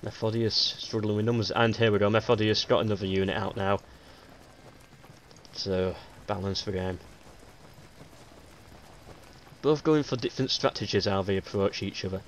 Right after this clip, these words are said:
But Methodius should spot this, and yeah, he's hiding in the forest. He didn't get seen. Um, is he gonna try and ambush?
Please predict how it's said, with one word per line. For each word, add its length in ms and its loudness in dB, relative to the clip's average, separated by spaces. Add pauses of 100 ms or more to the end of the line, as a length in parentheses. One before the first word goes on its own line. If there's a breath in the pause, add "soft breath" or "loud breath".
(220)
But 160 -4
Methodius 420 0
should 280 -2
spot 300 0
this, 280 0 (280 loud breath)
and 160 -6
yeah, 160 4
he's 220 4
hiding 320 2
in 80 -2
the 80 -6
forest. 460 2 (160 loud breath)
He 140 -2
didn't 320 0
get 180 2
seen. 360 6 (500)
Um, 260 -4
is 100 -2
he 80 -4
gonna 200 2
try 220 0
and 100 2
ambush? 460 -2